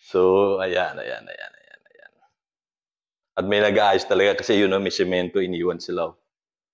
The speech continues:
Tsaka, ayan, oh, bagong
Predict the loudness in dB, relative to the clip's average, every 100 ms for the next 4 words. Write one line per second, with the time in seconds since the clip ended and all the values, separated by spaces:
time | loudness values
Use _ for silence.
0 | _ _ _ _ _ _ _ _ _ _
1 | _ -4 2 4 4 4 2 0 0 2
2 | 4 2 0